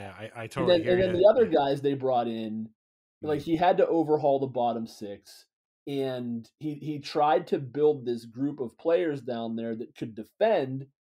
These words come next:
Speaker 2: but nobody can score. So now they're, they're pretty
Speaker 1: <laughs>
Speaker 2: much,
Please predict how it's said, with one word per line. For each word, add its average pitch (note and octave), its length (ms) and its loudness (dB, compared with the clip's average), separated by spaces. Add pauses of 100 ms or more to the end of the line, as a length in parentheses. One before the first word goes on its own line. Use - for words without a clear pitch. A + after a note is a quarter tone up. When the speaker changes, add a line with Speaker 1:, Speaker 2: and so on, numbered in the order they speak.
Speaker 2:
but D3 160 2
nobody D#3 400 4
can A#2 180 -8
score. A2+ 520 -4
So - 120 -6
now F#3 220 0
they're, F#3+ 160 4
they're E3 180 0
pretty - 300 0
Speaker 1:
<laughs> F#3 60 -6
Speaker 2:
much, D#3+ 160 -4